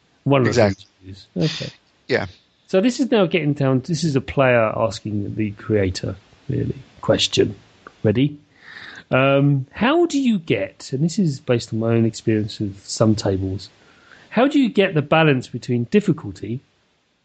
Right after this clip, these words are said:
Speaker 1: luck, and skill when designing a table? How does that work? Because there are times when I hit the ball, I hit the plunger, and it's like, "What, straight out? I didn't get to hit it?" <laughs>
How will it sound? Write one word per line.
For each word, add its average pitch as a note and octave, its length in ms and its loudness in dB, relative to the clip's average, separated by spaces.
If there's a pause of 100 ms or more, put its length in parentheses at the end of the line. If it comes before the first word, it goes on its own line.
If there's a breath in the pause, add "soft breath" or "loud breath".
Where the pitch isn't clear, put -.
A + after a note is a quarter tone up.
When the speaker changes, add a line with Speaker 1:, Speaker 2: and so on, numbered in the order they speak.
(220)
Speaker 1:
luck, C#3+ 580 -2 (380 soft breath)
and B2+ 640 0
skill G2+ 640 0 (500)
when A#2 320 2
designing G#2+ 540 -2
a G2 40 -6
table? G#2 560 -6 (160)
How D3 180 4
does C3+ 180 0
that A2+ 180 -4
work? F#2+ 360 -2
Because - 380 -2 (360 loud breath)
there D#3 100 0
are D3+ 100 2
times E3+ 400 2
when D3+ 120 2
I D#3 40 2
hit E3+ 160 2
the D3+ 60 -4
ball, B2+ 340 2
I B2+ 80 2
hit D3+ 200 -2
the C#3 60 -6
plunger, B2 420 0
and A2 160 -2
it's A2 80 -4
like, B2 200 0 (440)
"What, D3 200 0
straight G3 260 0
out? G3 440 0 (540)
I A3 40 2
didn't A3+ 180 2
get G#3 160 0
to F3 60 2
hit D3 160 0
it?" D4+ 400 0
<laughs> G#5 60 -4